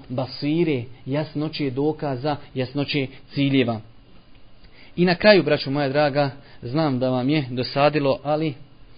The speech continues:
kada govorimo o ovoj tematici, da slijedimo Božijeg poslanika, sallallahu alaihi wa sallame, u misionarstvu, vidjet ćemo da je Božji poslanik, sallallahu alaihi wa sallame, kroz svoj život dao nekoliko smjernica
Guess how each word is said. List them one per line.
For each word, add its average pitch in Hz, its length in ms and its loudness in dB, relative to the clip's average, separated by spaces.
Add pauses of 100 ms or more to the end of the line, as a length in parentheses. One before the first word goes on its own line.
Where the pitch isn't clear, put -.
(1700)
kada 151 220 2
govorimo 143 640 2 (100)
o 151 140 2
ovoj 143 300 2 (120)
tematici, 143 640 -4 (100)
da 127 120 -4
slijedimo 147 420 -2
Božijeg 139 280 -2
poslanika, 143 460 -4
sallallahu 139 600 -2
alaihi 143 220 -2
wa 135 100 0
sallame, 151 380 -2
u 147 100 -6
misionarstvu, 143 960 -2 (1300)
vidjet 156 260 2
ćemo 143 180 -4
da 139 60 -2
je 135 60 -2
Božji 143 220 -2
poslanik, 143 420 -4
sallallahu 139 640 -2
alaihi 139 260 -2
wa 131 160 -6
sallame, 143 320 -2
kroz 143 260 -2
svoj 156 300 0
život 156 280 0
dao 151 280 0
nekoliko 139 540 -2
smjernica 156 880 -2